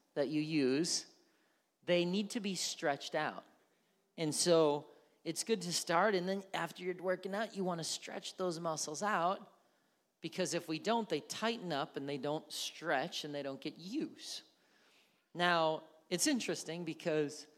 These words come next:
I actually, I have a, a slide for stretching. There we go. All right. I worked hard on these slides. I want you to see these wonderful pictures. So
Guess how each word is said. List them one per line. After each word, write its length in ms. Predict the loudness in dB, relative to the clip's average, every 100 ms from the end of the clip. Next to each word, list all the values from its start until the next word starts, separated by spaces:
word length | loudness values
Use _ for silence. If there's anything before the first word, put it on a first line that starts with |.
| _ _ _ _ -14
I 140 | -10
actually, 400 | -10 -8 -8 -8 -12 -14
I 60 | -8
have 160 | -6 -8
a, 40 | -14 _ -18 -10
a 60 | -8
slide 360 | -6 -4 -4
for 100 | -6
stretching. 500 | -10 -8 -8 -10 -12 -10
There 120 | -10
we 120 | -10
go. 160 | -10 -12 -12 -10
All 120 | -8
right. 180 | -10 -12 -20 -20 -20 -20 -20 -20 -20 _ _ -10
I 60 | -4
worked 260 | -2 0
hard 180 | 0 0
on 60 | 0
these 160 | -4
slides. 340 | -4 -2 -4 -4
I 40 |
want 240 | -6 -6
you 40 | -6
to 60 |
see 220 | -6 -8 -8
these 180 | -8
wonderful 320 | -8 -8 -8 -10
pictures. 560 | -10 -10 -10 -10 -14 -18 -20 -20 -10
So 480 | 2 6 6 4